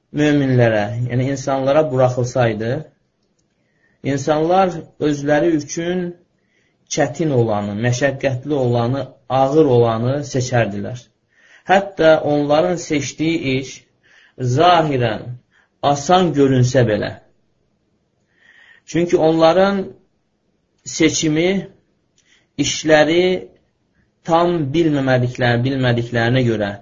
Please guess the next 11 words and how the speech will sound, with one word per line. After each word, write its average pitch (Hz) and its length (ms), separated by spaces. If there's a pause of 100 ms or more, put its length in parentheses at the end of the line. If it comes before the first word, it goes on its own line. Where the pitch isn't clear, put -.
(320)
və 131 180
işin 175 520
sonunun 151 840 (220)
nəyə 147 280
gətirdiyini 143 720
bilmədiklərindən 131 1120
irəli 110 320
gəlir. 98 320 (920)
Lakin 147 600
Allah 135 540
Teala 107 400